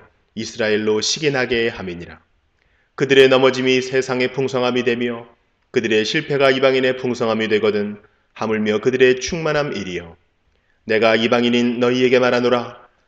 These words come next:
내가 이방인의 사도인 만큼 내 직분을 영광스럽게 여기노니 이는 혹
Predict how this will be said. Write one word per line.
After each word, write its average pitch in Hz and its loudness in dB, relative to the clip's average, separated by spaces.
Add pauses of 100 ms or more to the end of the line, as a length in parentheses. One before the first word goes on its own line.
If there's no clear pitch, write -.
(140)
내가 113 2
이방인의 139 4
사도인 135 0
만큼 120 -4 (160)
내 101 2
직분을 107 -4
영광스럽게 131 2
여기노니 104 -2 (560)
이는 127 0
혹 139 0